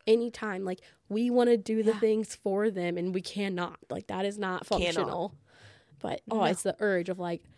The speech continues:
Speaker 1: I'm doing it for my patient, like,
Speaker 2: Oh, God,
Speaker 1: oh,
Speaker 2: it
Speaker 1: God.
Speaker 2: sucks
Speaker 1: Ugh.
Speaker 2: so bad. So, yeah.
Speaker 1: Yuck.
Speaker 2: Mm.
Speaker 1: Yuck.
Speaker 2: Not a, not a fan.
Speaker 1: Ew.
Speaker 2: Not a fan of phlegm.
Speaker 1: No.
Speaker 2: And I hate spelling that word, too.
Speaker 1: <laughs>
Speaker 2: I don't know.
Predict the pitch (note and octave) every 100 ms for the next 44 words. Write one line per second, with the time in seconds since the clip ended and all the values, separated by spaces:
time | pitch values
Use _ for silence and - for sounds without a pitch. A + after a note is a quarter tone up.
0 | - - _ - F#3 G3 F#3+ F3+ F#3 -
1 | - F#3 F3 E3+ E3 D#3+ - - - -
2 | - - - _ _ - - - - -
3 | F#3 E3 F3 - - E3+ A3+ G#3 F3 D#3
4 | D#3 D3+ D3+ - F3+ D#3 G2+ - C4 -
5 | _ G3 G3 F3+ E3+ - - G3 G3 F#3
6 | F#3 _ G3+ G#3+ F#3+ E3+ - D#3+ D#3 D3+
7 | E3+ F#3+ G#3 - - F#3+ F#3 F3 - E3
8 | D#3+ - D#3 D3+ F3+ G#3+ F#3+ - - _
9 | F3+ F#3 F3 E3+ F#3+ _ _ _ _ _
10 | - A3 F#3+ C3+ - - D#3 D#3 D#3 D3
11 | - D#3+ D#3+ - E3 D#3+ - - F#3 E3+
12 | D#3 D3+ D3